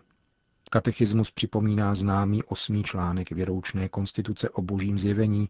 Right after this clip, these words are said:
Dei Verbum, kde čteme, že církev roste chápáním víry a také přemýšlením a studiem věřících, kteří hluboce zažívají duchovní skutečnosti. Duch Svatý tak přivádí věřící,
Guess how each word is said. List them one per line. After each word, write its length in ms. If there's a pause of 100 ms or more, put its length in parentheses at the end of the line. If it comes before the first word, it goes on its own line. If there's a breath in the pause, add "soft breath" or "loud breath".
(300 loud breath)
Dei 280
Verbum, 520 (380 loud breath)
kde 180
čteme, 460
že 180
církev 600
roste 380
chápáním 760
víry 400 (380 loud breath)
a 80
také 340
přemýšlením 920
a 100
studiem 540
věřících, 680 (240 loud breath)
kteří 420
hluboce 440
zažívají 600
duchovní 460
skutečnosti. 760 (600)
Duch 140
Svatý 340
tak 180
přivádí 500
věřící, 680